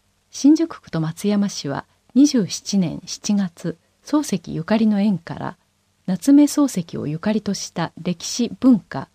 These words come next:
及び観光交流に関する協定を締結し、共に歴史文化を大切にした街づくりや魅力発信に取り組んでいます。日本最古の温泉と言われる道後温泉は、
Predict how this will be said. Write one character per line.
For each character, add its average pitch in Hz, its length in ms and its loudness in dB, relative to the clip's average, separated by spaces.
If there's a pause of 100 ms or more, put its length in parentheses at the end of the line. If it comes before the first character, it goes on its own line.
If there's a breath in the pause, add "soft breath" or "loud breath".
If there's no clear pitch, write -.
(100)
及 220 240 2
び 151 160 -6 (220)
観 262 180 4
光 294 260 4
交 269 200 4
流 151 180 -4
に 139 100 -10
関 196 200 -2
す 196 160 -6
る 143 100 -6
協 175 240 -6
定 160 380 -8 (100)
を 208 100 -4
締 196 220 -6
結 - 260 -10
し、 - 260 -8 (420)
共 240 260 6
に 247 300 4
歴 190 200 -2
史 - 220 0
文 277 240 6
化 180 140 -2
を 165 100 -6
大 226 240 0
切 240 300 0
に 220 100 4
し - 100 -6
た 185 140 -4
街 165 280 -2
づ 220 120 -2
く 180 160 -6
り - 140 -8
や - 180 -6 (100)
魅 185 100 2
力 247 220 2
発 185 220 -4
信 233 260 6
に 202 120 4
取 202 180 0
り 208 40 -2
組 196 160 2
ん - 20 -2
で - 100 -8
い - 80 -8
ま - 140 -6
す。 - 200 -16 (840)
日 202 100 4
本 269 240 6
最 294 300 -2
古 175 160 0
の 147 160 -2
温 170 100 0
泉 165 340 -4
と - 180 -4
言 185 100 2
わ 175 100 0
れ 170 100 -2
る 160 240 -4
道 214 200 4
後 247 140 4
温 214 100 6
泉 147 340 -4
は、 - 180 -6